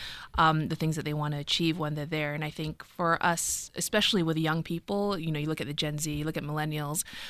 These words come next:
um, and purpose probably is that number one thing that they look for when they're going into the job market. They're like, you know, "Where can I find,"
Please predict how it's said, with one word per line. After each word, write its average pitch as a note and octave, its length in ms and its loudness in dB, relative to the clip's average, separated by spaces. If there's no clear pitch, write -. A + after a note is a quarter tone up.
um, D#3+ 360 4
and E3 360 4
purpose D4+ 360 2
probably A3+ 580 2
is F3+ 240 -2
that - 180 -2
number F3 340 4
one E3 300 0
thing D#3+ 340 -2
that C#3 140 -2
they D3+ 100 -2
look C#3+ 300 -6
for - 300 -8
when D#3+ 140 -2
they're D#3 100 -2
going D#3 260 2
into D#3 240 -2
the D#3+ 80 -4
job - 220 -4
market. - 380 -6
They're E3 100 -4
like, E3 180 -6
you F3+ 60 -6
know, F3 100 0
"Where G3 300 2
can G3+ 120 0
I F#3 80 2
find," E3 360 0